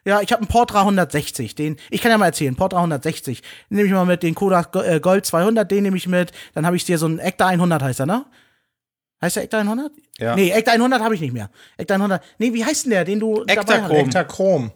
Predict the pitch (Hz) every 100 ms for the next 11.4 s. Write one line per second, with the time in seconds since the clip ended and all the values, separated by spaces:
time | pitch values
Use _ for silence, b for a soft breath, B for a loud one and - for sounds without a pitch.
0 | _ 208 220 - 165 139 165 139 131 214
1 | 233 220 220 226 226 208 202 202 202 202
2 | 202 - 120 - 185 156 151 147 113 110
3 | - 107 - 101 104 120 165 220 _ _
4 | - 196 156 170 185 196 147 135 156 -
5 | 131 113 107 101 151 143 135 135 120 131
6 | 147 143 113 151 139 202 196 196 151 139
7 | 123 107 b b b b _ _ _ _
8 | - 127 127 - 101 101 107 101 - _
9 | _ _ - 147 - - - - - 175
10 | 180 180 180 202 220 226 208 208 214 185
11 | 175 113 113